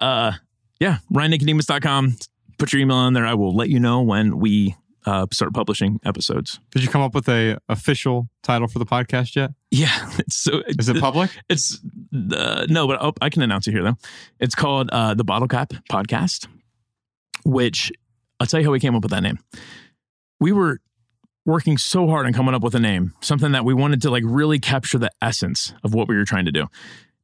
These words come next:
Speaker 1: And so we came up with the name. I forget what it was, but we come to find out, like, nobody checked copyrights.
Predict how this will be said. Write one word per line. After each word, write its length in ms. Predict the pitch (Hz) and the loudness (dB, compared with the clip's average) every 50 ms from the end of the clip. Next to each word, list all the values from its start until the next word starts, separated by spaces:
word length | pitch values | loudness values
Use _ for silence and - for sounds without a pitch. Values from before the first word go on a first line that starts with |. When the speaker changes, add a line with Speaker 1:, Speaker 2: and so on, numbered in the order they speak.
| - | -4
Speaker 1:
And 100 | 151 - | -2 0
so 60 | 156 | 2
we 100 | 143 139 | 0 2
came 180 | - 185 190 190 | 2 2 2 2
up 60 | 170 143 | 2 0
with 120 | 123 117 | 0 0
the 60 | 131 | 2
name. 220 | 117 113 113 113 98 | 2 2 2 2 0
I 40 | 95 | 0
forget 180 | - 139 151 | 0 0 2
what 100 | 156 143 | 2 2
it 40 | 110 | 2
was, 300 | 98 104 101 101 101 - | 2 2 2 0 -2 -2
but 140 | - - 120 | -2 -2 0
we 100 | 127 131 | 0 0
come 180 | - 156 208 190 | 0 2 2 2
to 80 | 165 | 0
find 260 | - - 135 131 123 | 0 0 0 2 2
out, 160 | 113 107 107 87 | 2 0 0 0
like, 240 | 101 98 98 92 - - _ _ - | 0 0 0 -2 -4 -10 _ _ -2
nobody 400 | 107 104 117 139 143 165 156 143 | 0 2 2 2 2 0 0 0
checked 460 | - - 123 117 110 - - - - _ _ _ _ _ _ _ _ | 0 0 -2 -2 -4 -6 -12 -14 -14 _ _ _ _ _ _ _ _
copyrights. 640 | - 139 113 104 117 107 82 82 90 92 - - - | -4 -2 -2 -2 -2 -2 0 0 -2 -2 -2 -4 -8